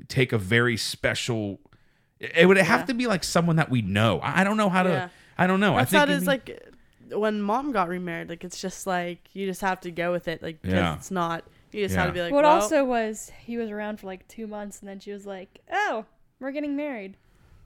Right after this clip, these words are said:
Speaker 1: Oh,
Speaker 3: He,
Speaker 1: great.
Speaker 3: he, he, he proposed to me a week ago, and I didn't tell anybody.
Speaker 1: Oh, sounds phenomenal.
Speaker 2: Yeah, we, <laughs> me and Lexa fled the house at two A M. <laughs> We
Speaker 1: Really?
Speaker 2: fled.
Speaker 3: She waited
Speaker 2: We
Speaker 3: until,
Speaker 2: said
Speaker 3: she, well, she waited until, like, one thirty to tell us. It was, like, one thirty in the morning.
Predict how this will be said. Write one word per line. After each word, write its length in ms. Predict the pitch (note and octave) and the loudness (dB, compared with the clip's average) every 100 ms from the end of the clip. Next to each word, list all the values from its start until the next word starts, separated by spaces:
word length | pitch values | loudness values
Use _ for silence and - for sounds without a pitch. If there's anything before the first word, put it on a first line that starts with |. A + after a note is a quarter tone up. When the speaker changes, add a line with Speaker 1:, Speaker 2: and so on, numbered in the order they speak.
| - - | -6 2
Speaker 1:
Oh, 240 | F#3 A#2+ | 4 4
Speaker 3:
He, 40 | F2 | 4
Speaker 1:
great. 500 | A2 E3+ E3+ C4+ - | 4 6 4 2 -4
Speaker 3:
he, 60 | A#3 C4 A#3+ | -8 -8 -8
he, 140 | A#3+ | -10
he 60 | B3+ | -14
proposed 400 | B3 B3+ B3 A#3+ | -12 -10 -10 -8
to 60 | |
me 60 | A3 | -10
a 60 | |
week 160 | A3+ A3+ | -10 -10
ago, 140 | G#3 | -10
and 140 | F#3 G3 | -10 -10
I 20 | |
didn't 140 | G3 | -12
tell 120 | G#3+ G3+ | -12 -12
anybody. 400 | F#3 F3+ F#3 - _ _ _ - | -12 -14 -16 -18 _ _ _ -4
Speaker 1:
Oh, 380 | B2+ C#3 D#2+ C2 - _ _ _ _ _ | 0 2 0 -6 -14 _ _ _ _ _
sounds 300 | - C#3 A#2 | 2 4 4
phenomenal. 640 | A2+ G2+ G#2+ D3+ F2+ C#2 _ _ _ _ _ - | 2 6 6 6 2 -2 _ _ _ _ _ -12
Speaker 2:
Yeah, 200 | G3 F#3+ | -8 -6
we, 180 | F#3 F#3 - - - | -6 -8 -8 -12 -14
<laughs> 260 | - - | -20 -14
me 160 | A#3+ A3 | -6 -4
and 100 | G#3 | -2
Lexa 300 | G#3 G3+ G3 | -2 -4 -10
fled 320 | - G3 F#3 | -6 -4 -2
the 80 | F3+ | -2
house 260 | F3+ E3+ - | -4 -6 -8
at 180 | - | -16
two 240 | - G3 F#3 | -10 -8 -8
A 60 | |
M. 400 | F3+ E3+ E3+ E3 - | -10 -10 -12 -12 -16
<laughs> 40 | - - - - - - | -20 -20 -20 -20 -12 -4
We 80 | - | 2
Speaker 1:
Really? 340 | G2 - A#2+ B2+ | 6 8 10 10
Speaker 2:
fled. 220 | G2 F#2+ | 8 4
Speaker 3:
She 120 | D#4 | 0
waited 160 | D4+ D#4 | 2 4
Speaker 2:
We 40 | |
Speaker 3:
until, 120 | D4+ C#4+ | 2 4
Speaker 2:
said 240 | G#3 F#3+ | 4 4
Speaker 3:
she, 40 | F#3 | 0
well, 100 | D#4 | -6
she 100 | E4 | -6
waited 200 | E4+ E4+ | -6 -6
until, 160 | D#4 | -4
like, 100 | D4 A#3 | -6 -4
one 280 | A#3 A#3+ | -6 -6
thirty 200 | A#3 A3 | -6 -6
to 80 | G3+ | -8
tell 200 | G#3 F#3+ | -8 -10
us. 100 | F3 | -10
It 40 | A#3+ | -10
was, 100 | B3 | -8
like, 100 | A3 | -4
one 220 | A3 G3+ | -4 -2
thirty 220 | C4+ C4+ | -4 -4
in 80 | A#3 | -8
the 60 | |
morning. 400 | G#3 G#3+ G3 G3 | -8 -8 -10 -14